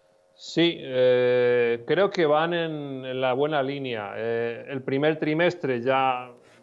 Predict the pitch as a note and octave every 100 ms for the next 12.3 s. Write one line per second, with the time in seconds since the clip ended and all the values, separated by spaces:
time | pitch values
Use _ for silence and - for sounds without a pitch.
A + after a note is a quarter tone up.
0 | - B2 - B2+ C3 C3 B2+ B2+ D#3 D#3+
1 | C#3+ F#3 E3+ F3+ B2 C3 C3 B2 B2 B2
2 | A#2 - A#2+ C#3+ D3+ E3 F3 - B2+ -
3 | C3 - C#3+ C3+ B2 A#2+ C3 C3 B2 A2+
4 | A2+ D3+ D#3+ C3 A2 C3 C3 C3 D#3 D#3
5 | C#3 D#3+ D#3+ D3 - B2 B2 A#2 A2 A2
6 | C3+ D3 D3 C3+ - A#2+ B2+ B2+ A#2 G#2+
7 | - C#3 C3+ - A2+ A#2 G#2+ G#2+ B2+ C#3+
8 | B2+ G#2+ - C#3 C#3 A2+ - C#3+ C#3+ G#2+
9 | G#2 A2 D3 - A2 G#2 - A#2 - B2+
10 | C3 A#2+ A#2 A2 G#2+ C#3 C#3 A#2+ A#2 B2
11 | B2+ B2+ B2 A#2 A2+ D3+ D#3+ A#2+ A#2 D3
12 | A#2+ A2 G#2